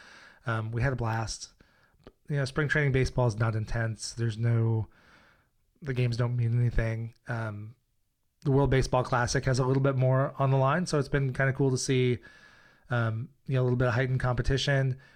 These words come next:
I think now that we're into the elimination rounds, we're out of pool play. Um, you're gonna see people get into it, and, you know, in my open, I alluded to my interview with Infield Fly Girl in my last episode.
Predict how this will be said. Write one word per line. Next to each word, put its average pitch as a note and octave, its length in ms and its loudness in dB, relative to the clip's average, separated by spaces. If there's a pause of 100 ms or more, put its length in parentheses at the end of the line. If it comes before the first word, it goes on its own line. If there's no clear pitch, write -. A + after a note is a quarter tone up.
I C3 60 -2
think C3 120 0
now B2+ 120 2
that C3 120 0
we're B2 180 2
into B2+ 180 0
the A#2 280 0
elimination A#2+ 500 0
rounds, A#2+ 260 0
we're A2 100 -2
out A2 120 -4
of A2 60 -8
pool C3 180 4
play. B2 400 0 (640)
Um, G#2+ 400 -6 (260)
you're C#4 120 -8
gonna A#3+ 160 -2
see - 100 0
people E3+ 220 2
get D3 140 0
into C#3 200 0
it, A2+ 180 -4
and, A#2+ 420 -4 (320)
you - 120 -4
know, B2 260 0 (880)
in D3 80 2
my C#3 160 4
open, D3 200 4
I C#3 60 4
alluded B2+ 380 2
to C3 140 2
my A#2 180 2
interview A#2 240 0
with A#2 100 2
Infield A#2 320 0
Fly A#2 180 0
Girl A2 340 0 (520)
in B2+ 80 0
my A#2+ 100 2
last A#2 280 0
episode. A#2 640 0